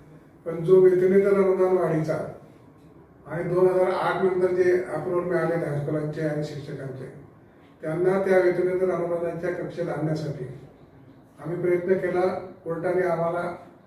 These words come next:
दिलासा दिला. पाच वर्षापूर्वी त्या बाबतीत तावडे साहेब सक्रिय, अ, पद्धतीने काम करत होते.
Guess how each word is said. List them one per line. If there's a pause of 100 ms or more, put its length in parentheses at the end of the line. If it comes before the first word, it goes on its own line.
(200)
दिलासा
दिला. (1400)
पाच
वर्षापूर्वी (1400)
त्या
बाबतीत
तावडे
साहेब (1200)
सक्रिय,
अ, (680)
पद्धतीने
काम
करत
होते.